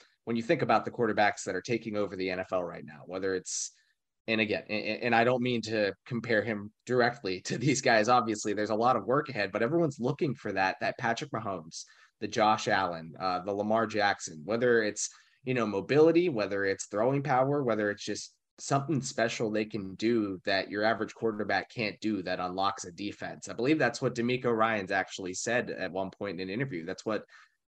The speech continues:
the league is looking for. And, and while Richardson has a lot of work to do, you know, he's got, I think,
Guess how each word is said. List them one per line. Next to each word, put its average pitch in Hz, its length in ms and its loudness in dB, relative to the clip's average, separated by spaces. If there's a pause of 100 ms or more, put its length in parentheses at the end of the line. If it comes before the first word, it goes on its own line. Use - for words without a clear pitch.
(140)
the 107 120 -4
league 123 240 2
is 92 140 -2
looking 113 340 -2 (140)
for. - 240 -18 (120)
And, 120 180 0
and 120 180 -2
while 127 120 4
Richardson 135 440 -4
has 107 240 0
a - 20 -2
lot 120 160 4
of 117 60 -2
work 101 180 -2
to 104 80 -10
do, 101 260 -4
you 92 80 -16
know, 92 120 -8
he's 92 160 -6
got, 95 240 2 (760)
I - 40 -16
think, - 280 -4